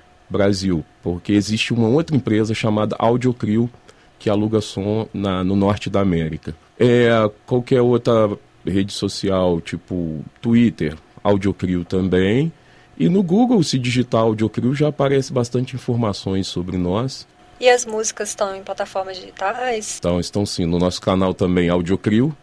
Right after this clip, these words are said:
Speaker 1: tá? No YouTube. Lá tem bastante música, tem vídeos. E a gente tem um, ainda um SoundCloud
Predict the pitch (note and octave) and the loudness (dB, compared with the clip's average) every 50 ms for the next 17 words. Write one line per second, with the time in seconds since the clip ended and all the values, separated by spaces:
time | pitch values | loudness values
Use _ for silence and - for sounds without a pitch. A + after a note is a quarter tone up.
0 | _ _ _ - F2 G2 A2+ C#3 D3 C3+ G2 F2+ E2+ E2 F2+ F#2 E2+ - - G2 | _ _ _ -2 0 0 2 0 0 -2 -2 -2 -2 -2 -2 -4 -4 -4 -2 0
1 | A2 B2+ C#3+ C#3+ D#3+ D3+ - - - - _ - F2+ F2 - - G2 E2+ F#2 F2 | 0 0 0 -2 -4 -8 -10 -14 -20 -20 _ -6 -6 -4 -4 -4 -4 -4 -4 -6
2 | - - F#2+ F2 - - F#2+ G#2 A#2 B2 B2+ A2+ - - F#2 - F#2 F2 E2+ D#2 | -4 -4 -6 -6 -6 -6 -4 0 0 0 0 0 -2 -8 -8 -6 -4 -4 -4 -2
3 | F#2 F#2+ G#2 A2+ B2 B2 B2+ B2 A#2+ - - - - - _ - - B2 B2+ B2+ | -2 2 2 2 2 2 0 -4 -4 -8 -14 -20 -20 -20 _ -4 -2 0 2 2
4 | B2+ B2 A#2+ A#2 A#2 A2+ A2+ A2+ A#2 B2+ B2+ - - - D3+ D3 D3 D3 D3 C#3+ | 2 4 4 6 6 4 4 4 2 0 0 -2 -2 0 2 2 2 2 2 2
5 | D3 C#3+ C#3 C#3+ D3 D3 D#3 D3+ C3+ - - G3 G#3 G3 F#3 E3+ - D3 C#3+ D#3 | 4 4 4 2 2 2 2 0 0 0 0 0 0 0 -2 0 2 4 4 6
6 | E3 F#3+ G3+ F3+ G3 A3 G3+ | 4 4 2 2 2 0 0